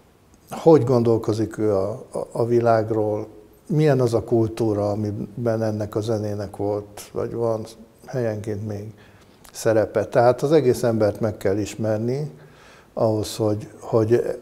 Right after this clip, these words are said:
ha csak ehhez a zenéhez akarunk közel jutni, akkor is. Na de hát erről szó sincs, mert ezek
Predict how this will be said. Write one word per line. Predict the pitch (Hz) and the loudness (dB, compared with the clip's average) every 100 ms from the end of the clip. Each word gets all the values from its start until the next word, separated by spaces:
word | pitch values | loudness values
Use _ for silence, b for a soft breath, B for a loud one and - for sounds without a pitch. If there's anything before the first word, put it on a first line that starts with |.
| - | -12
ha | - - 131 | -6 0 2
csak | 135 - | 4 6
ehhez | 127 117 | 6 6
a | 123 | 6
zenéhez | 143 131 117 110 | 8 8 6 4
akarunk | 104 - 107 98 | 0 0 -4 -4
közel | 107 104 104 107 131 123 | -2 0 2 0 -4 -4
jutni, | 113 110 123 | -4 -4 -2
akkor | 117 113 - - 90 | -2 -2 -2 -4 -4
is. | 85 - | -6 -6
Na | 120 | -2
de | 113 | 2
hát | 117 113 123 | 2 2 2
erről | 113 113 | 2 0
szó | - 127 | 0 -2
sincs, | 117 123 107 | 0 -4 -4
mert | 120 113 | -2 0
ezek | 113 110 | 0 -2